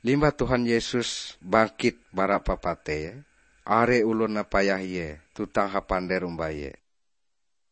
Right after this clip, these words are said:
Ice beti bara murid ai, ja arae Thomas, hematun metu Tuhan Yesus dumah. Sehingga iye dia percaya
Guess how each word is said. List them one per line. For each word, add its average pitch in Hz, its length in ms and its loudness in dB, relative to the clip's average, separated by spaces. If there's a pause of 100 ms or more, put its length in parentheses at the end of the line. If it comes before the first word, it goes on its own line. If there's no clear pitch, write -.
(260)
Ice 117 320 -2
beti 139 320 2
bara 120 320 2
murid 113 320 -2
ai, 98 640 -2
ja 95 320 2
arae 95 240 0
Thomas, 85 720 -10 (320)
hematun 117 720 4
metu 92 240 -8
Tuhan 95 400 -4
Yesus - 480 -8
dumah. 87 380 -6 (1300)
Sehingga 104 560 0
iye 104 480 0
dia 104 240 2
percaya 87 720 -4